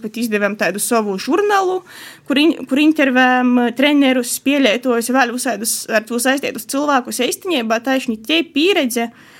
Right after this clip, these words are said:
man ļova noticēt, ka es arī varu nevis tikai,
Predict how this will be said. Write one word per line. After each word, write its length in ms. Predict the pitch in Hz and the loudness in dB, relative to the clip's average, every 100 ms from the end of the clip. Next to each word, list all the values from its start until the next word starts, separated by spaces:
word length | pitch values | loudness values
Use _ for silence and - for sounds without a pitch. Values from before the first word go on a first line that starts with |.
| - - _ - | -20 -20 _ -4
man 300 | 220 226 220 220 220 - | 0 0 -2 -4 -8 -8
ļova 380 | 220 294 302 226 | 0 2 2 2
noticēt, 540 | 233 285 - - 185 - | 0 0 -2 -2 -2 0
ka 140 | 226 | -2
es 140 | 208 311 | 0 0
arī 220 | 311 240 | 0 0
varu 320 | 190 208 214 | 0 0 0
nevis 380 | 196 208 202 180 | -2 -2 -2 -6
tikai, 500 | - 202 208 185 175 | -10 -6 0 0 0